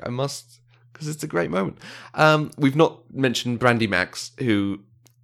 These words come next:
I feel just need to mention, <laughs> uh, is a wonderful parody of everything that's going on. And Leslie fighting for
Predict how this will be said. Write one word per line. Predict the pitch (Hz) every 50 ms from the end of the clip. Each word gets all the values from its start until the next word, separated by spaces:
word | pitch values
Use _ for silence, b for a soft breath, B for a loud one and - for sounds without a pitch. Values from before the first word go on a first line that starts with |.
| _ _ _ - - - _
I | - 113 131
feel | 127 - - 135 139
just | 123 107 - 135 -
need | 135 127 120
to | 135
mention, | 120 120 117 113 113 - 120 107 104 104 B B B B
<laughs> | 175 156 B _ -
uh, | 123 - - - - _ _ _
is | - 139 127 135
a | 123
wonderful | 117 117 120 127 123 120 117 120 127 - 147 127
parody | - - - 110 107 107 110 107 120 123 120 110 -
of | - 120 - -
everything | 107 107 107 110 113 110
that's | 90 -
going | - - 113 107 107 104
on. | 101 98 101 98 98 113 - - _ _ _ _ _ _ _ -
And | 113 107 101 98 98 98 - _ _ _ _ _ _ _ _ _ _ _ _ _ _ _ _ _ _ _ _ _
Leslie | - 147 135 95 139 131 120 120 117 113 113 117 113
fighting | 107 - 113 110 110 107 - 113 107 107 104
for | - 107 107 104 101 101 104 104